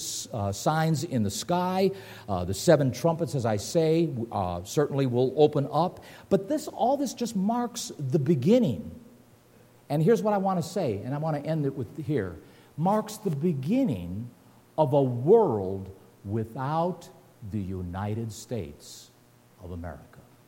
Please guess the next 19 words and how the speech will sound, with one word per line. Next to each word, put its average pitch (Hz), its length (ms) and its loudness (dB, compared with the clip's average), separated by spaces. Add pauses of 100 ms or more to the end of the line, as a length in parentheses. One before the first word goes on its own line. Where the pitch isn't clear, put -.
(1700)
What's 139 260 2
coming 262 340 4
at 269 160 2
the 247 60 0
United 214 420 2
States - 640 -2
at 85 100 -16
some 127 300 -4
point 147 240 -4
in 131 60 -6
the 113 80 -4
future - 420 -8 (960)
is 120 180 -4
not 135 240 0
a 147 40 -2
pretty 135 380 -6
sight. 135 380 -10 (880)
There 143 160 4
are 135 160 6